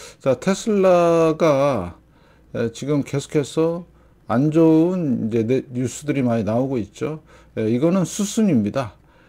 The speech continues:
유동성 확대와 축소에 따른, 네, 당연히 거품은 꺼지죠. 예, 뭐 제대로 평가가 될 걸로 보고 있고요. 네. 자, 그다음에 십육, 십육 년 만에 오 퍼센트 돌파.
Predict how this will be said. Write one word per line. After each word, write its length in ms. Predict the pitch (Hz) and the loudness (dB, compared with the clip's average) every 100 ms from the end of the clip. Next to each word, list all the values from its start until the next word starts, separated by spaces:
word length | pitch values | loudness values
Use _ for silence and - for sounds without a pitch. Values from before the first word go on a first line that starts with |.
| _ - | _ -4
유동성 460 | 135 175 - 175 | 0 2 2 -2
확대와 440 | 143 175 - 165 151 | -2 -4 0 2 2
축소에 500 | - - 180 160 156 | -4 -4 0 0 0
따른, 400 | 117 98 107 123 | -6 -4 -8 -10
네, 280 | 113 107 85 - - _ _ | -4 -4 -4 -12 -20 _ _
당연히 400 | - 120 139 151 | -2 0 2 0
거품은 460 | - 117 147 143 135 | -4 -4 -2 -2 -2
꺼지죠. 560 | 156 135 110 - - - _ _ | -4 -4 -10 -12 -14 -18 _ _
예, 160 | - - - - - | -14 -14 -20 -20 -10
뭐 200 | 117 123 | -4 -4
제대로 380 | - 127 135 131 | -2 0 0 -2
평가가 400 | - 160 151 143 | -6 -6 -4 -2
될 160 | 117 113 | -4 -6
걸로 460 | 131 107 92 101 - | -6 -6 -6 -8 -8
보고 240 | 117 107 | -6 -6
있고요. 720 | 123 - 110 80 - 127 165 165 _ _ - - | -8 -8 -8 -8 -10 -10 -10 -14 _ _ -18 -14
네. 160 | 95 - _ - - - - - _ | -14 -18 _ -20 -20 -20 -20 -20 _
자, 240 | - 113 110 | -10 -10 -8
그다음에 640 | 127 127 123 147 165 101 | -4 -2 -2 -4 -4 -6
십육, 680 | 90 - 190 185 180 175 151 | -8 -4 -2 0 -2 -4 -6
십육 400 | - 202 196 190 | -4 0 0 0
년 320 | 180 175 160 | -2 0 0
만에 200 | 143 147 | 0 2
오 160 | 117 110 | 0 -2
퍼센트 460 | 151 135 143 - | -4 -2 -2 -4
돌파. 300 | - 117 - | -4 -6 -6